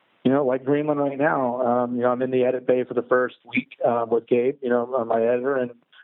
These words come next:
we're rewriting the movie as we speak, you know, because we're looking at how the material was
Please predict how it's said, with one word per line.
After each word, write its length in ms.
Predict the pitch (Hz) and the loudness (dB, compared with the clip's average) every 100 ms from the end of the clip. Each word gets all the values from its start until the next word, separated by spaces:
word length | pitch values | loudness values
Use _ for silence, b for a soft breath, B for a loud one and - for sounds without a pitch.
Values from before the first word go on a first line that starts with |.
| b | b
we're 200 | 113 131 | 0 2
rewriting 440 | 151 156 151 143 139 | 2 0 0 -2 -2
the 60 | |
movie 240 | 139 143 147 | 0 2 0
as 80 | 139 | -2
we 80 | |
speak, 320 | 135 151 147 - - | -2 0 -2 -6 -2
you 80 | |
know, 180 | 123 123 | 2 2
because 260 | 131 127 113 | 0 -2 0
we're 120 | 123 | 0
looking 340 | 123 135 131 | 0 0 -2
at 80 | 127 | -2
how 180 | 120 123 | 0 0
the 80 | 123 | -2
material 440 | 120 - 127 120 | -2 0 2 0
was 120 | 113 | -2